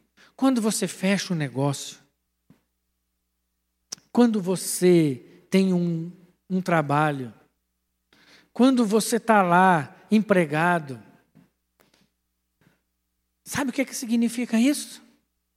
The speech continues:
Deus agindo pela sua graça pra te sustentar.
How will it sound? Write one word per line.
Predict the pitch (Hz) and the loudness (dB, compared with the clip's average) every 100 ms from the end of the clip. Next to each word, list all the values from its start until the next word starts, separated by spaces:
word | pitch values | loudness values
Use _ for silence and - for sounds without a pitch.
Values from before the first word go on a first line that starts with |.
| _ _ _ _ _ _ _ _ - | _ _ _ _ _ _ _ _ -20
Deus | 135 135 165 185 226 277 349 - - - _ _ _ _ _ _ _ _ _ _ _ _ _ _ _ 143 | -8 2 4 6 6 4 -2 -6 -14 -20 _ _ _ _ _ _ _ _ _ _ _ _ _ _ _ -2
agindo | 156 127 120 151 202 226 226 285 285 - _ _ _ | -2 -2 -6 0 2 2 0 -6 -8 -14 _ _ _
pela | - 156 143 | -2 -2 -2
sua | - 220 233 | -6 -4 -2
graça | 208 160 156 165 - - 233 - - _ _ _ _ | 0 0 0 -2 -8 -10 -12 -12 -20 _ _ _ _
pra | - | -10
te | 151 - | -8 -10
sustentar. | - 147 - 156 143 117 110 | -14 -14 -12 -12 -12 -16 -20